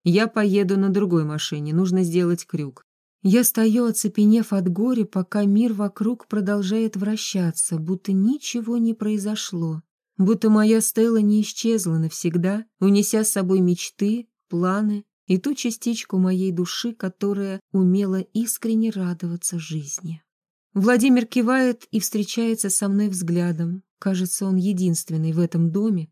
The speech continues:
у кого в груди бьется живое сердце, а не пульсирует кусок гранита.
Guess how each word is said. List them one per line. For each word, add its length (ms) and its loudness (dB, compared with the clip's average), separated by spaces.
у 120 2
кого 280 2
в 80 0
груди 360 2
бьется 480 -2
живое 380 -2
сердце, 580 -6
а 80 2
не 160 4
пульсирует 640 -2
кусок 420 -6
гранита. 600 -4